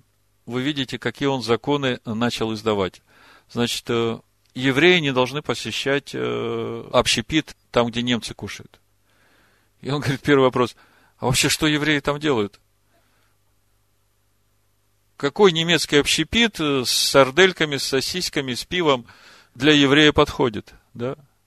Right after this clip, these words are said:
Еврейские дети не должны посещать немецкие школы. Сразу вопрос:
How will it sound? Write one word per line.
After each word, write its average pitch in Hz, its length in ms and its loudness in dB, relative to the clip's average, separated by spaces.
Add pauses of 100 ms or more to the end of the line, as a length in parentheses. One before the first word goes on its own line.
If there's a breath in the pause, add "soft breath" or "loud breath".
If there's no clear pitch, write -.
(460)
Еврейские 147 500 0
дети 156 280 -2
не 147 100 -6
должны 135 260 -2
посещать 143 460 -4
немецкие 139 380 -6
школы. 127 360 0 (600 soft breath)
Сразу 135 260 0
вопрос: 131 380 0